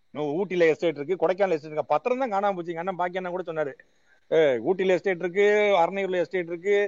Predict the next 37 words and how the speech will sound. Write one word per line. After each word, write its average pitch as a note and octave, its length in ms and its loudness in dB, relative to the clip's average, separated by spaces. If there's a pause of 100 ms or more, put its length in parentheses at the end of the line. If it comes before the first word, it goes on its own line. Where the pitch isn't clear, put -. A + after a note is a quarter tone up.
(320)
கொடைக்கானல் G3 440 0
எஸ்டேட் F#3 200 -4
இருக்கு, E3+ 300 -6
எல்லாம் G#3 320 2
இருக்குடா. G3 360 4 (680)
பத்திரத்தை D4+ 360 2
கொடு, B3 200 0 (760)
பத்திரத்தை G3 300 -2
கொடு, A3+ 160 0
பட்டாவை G3+ 340 0
கொடு, A3 180 -4
சிட்டாவை G#3+ 320 -2
கொடு, A3+ 120 -2
நாங்க G#3 200 -2
போய் A3 160 -6
பார்த்து G#3 220 -4
இடத்த G#3 260 -2
எடுத்துக்கிறோம். F3 400 -10 (580)
இவ D3+ 80 -6 (240)
எந்த G#3 360 0
அளவுக்கு B3 260 4
வன்மமா A3 360 2
இருக்கான் F#3 220 0
பாருங்க. D3 260 -2
ஒரு E3 160 -2 (100)
செல்ஃபி A#3 340 -4
எடுத்து A#3 260 2
போட்டதுக்கு, E3 540 -4 (640)
அஹ், C#3+ 200 -2
பாத்தீங்களா, D3+ 420 2 (400)
அண்ணனுக்கு E3 480 -6
இஷ்யூஸ் E3+ 320 -4
காரு, E3 220 2
தம்பிக்கு F3 360 -8
பி D3 120 -10
எம் F3 140 -2
டபிள்யூ D#3+ 360 0